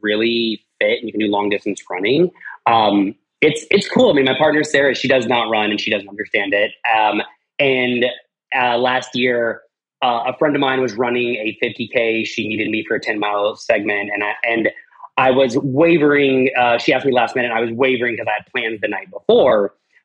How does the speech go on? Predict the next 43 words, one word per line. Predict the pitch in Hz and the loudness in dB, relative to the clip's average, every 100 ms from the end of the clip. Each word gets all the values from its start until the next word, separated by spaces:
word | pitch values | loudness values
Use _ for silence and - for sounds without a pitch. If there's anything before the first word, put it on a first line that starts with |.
| _ | _
And, | - 147 135 127 120 113 - - - | 2 2 2 0 0 -2 -4 -16 -4
uh, | 131 120 107 | 0 0 0
flash | 139 131 - | 0 0 0
forward, | 131 123 120 - | 0 0 0 -4
my | 120 | -4
alarm | 120 117 117 | -2 -2 -4
goes | 117 | -4
off | 113 | -6
at | 113 | -6
five | - 113 110 | -2 0 0
A | 107 | 0
M. | 107 101 98 - | -2 -2 -6 -6
I'm | 113 | -2
like, | 110 | -2
"Nom, | 143 139 | 0 0
nom, | 127 127 | 0 0
nom," | 160 143 117 | 2 2 0
and | 107 | -2
I, | 107 110 | -2 -2
I | 110 | -2
got | 110 - | -2 -2
this. | 110 | -4
I | 110 | -2
can | 110 | -2
go | 107 | -2
do | 104 | -2
it. | 110 | -4
And | 120 | -4
my | 117 110 - | -4 -4 -4
partner, | 123 113 | -6 -4
Sarah, | 117 113 | -6 -6
she | - | -6
was | 113 104 | -6 -4
like, | 107 98 _ _ _ _ | -4 -4 _ _ _ _
"Are | - 107 | -2 0
you | 180 107 131 208 247 226 _ _ | 0 0 2 2 2 -4 _ _
fucking | 135 123 - 139 - | -2 -2 0 -2 -2
kidding | - 95 113 147 | -6 -2 0 0
me | 196 | 0
right | 190 185 190 | 0 0 2
now?" | 196 | 2
She's | 214 139 | 2 2
like, | 117 | 0